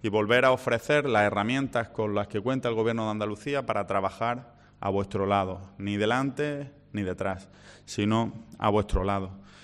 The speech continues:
Creo que es una buena ocasión, pues, para, eh, dejaros claro que seguiremos solicitando más fondos fempa, más fondos europeos para poder ponerlos al servicio del sector,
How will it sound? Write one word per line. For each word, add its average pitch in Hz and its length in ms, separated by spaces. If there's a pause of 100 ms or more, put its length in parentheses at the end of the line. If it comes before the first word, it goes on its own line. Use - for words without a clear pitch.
(220)
Creo 120 200
que 127 100
es 127 60
una 120 220
buena 117 260
ocasión, 139 420
pues, 117 160
para, 101 680
eh, 98 300
dejaros 117 420
claro 117 300
que 101 120
seguiremos 110 720
solicitando 104 760
más 107 220
fondos 104 360
fempa, 139 600 (440)
más 110 200
fondos 107 400
europeos 123 600
para 98 260
poder 104 380
ponerlos 104 420
al 98 100
servicio 98 460
del 95 140
sector, 120 500